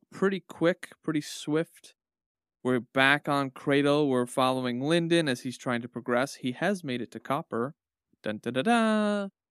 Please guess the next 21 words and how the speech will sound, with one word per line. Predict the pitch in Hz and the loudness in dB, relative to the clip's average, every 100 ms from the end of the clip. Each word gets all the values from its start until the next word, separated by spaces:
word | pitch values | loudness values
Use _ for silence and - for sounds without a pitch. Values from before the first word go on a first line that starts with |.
| _ | _
Which | - 135 - | -8 -6 -4
has | 131 | -2
absolutely | 131 127 - - 131 127 | 0 0 -2 -6 -6 -4
blown | 120 120 117 120 | -4 -2 -2 -2
his | 120 120 | -2 -4
little | 120 123 | -4 -2
mind, | 120 127 127 117 104 _ - | 0 0 0 -2 -6 _ -6
or | 127 | -2
big | 120 113 | 0 0
mind, | 104 104 | -2 -4
'cause | - 110 | -8 -10
he's | 104 | -8
kind | - 104 | -6 -4
of | 104 | -2
older | 104 104 107 _ - | 0 -2 -6 _ -6
than | 104 104 - | -6 -6 -6
you | 107 | -8
should | - 110 | -6 -4
be | 104 | -2
when | 101 | -2
you | 101 95 | -4 -8